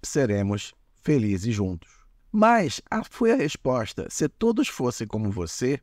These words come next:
o dinheiro seria gasto em dois meses. O que você faria então?" "Ah, dividir de novo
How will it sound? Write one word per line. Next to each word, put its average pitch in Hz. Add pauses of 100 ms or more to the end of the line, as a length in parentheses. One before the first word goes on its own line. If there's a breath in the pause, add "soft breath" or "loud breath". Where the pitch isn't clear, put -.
(340)
o 185
dinheiro 139
seria 143
gasto 110
em 120
dois 165
meses. 98
O 175
que 285 (440)
você 135
faria 110
então?" 98 (280)
"Ah, 92
dividir 104
de 127
novo 131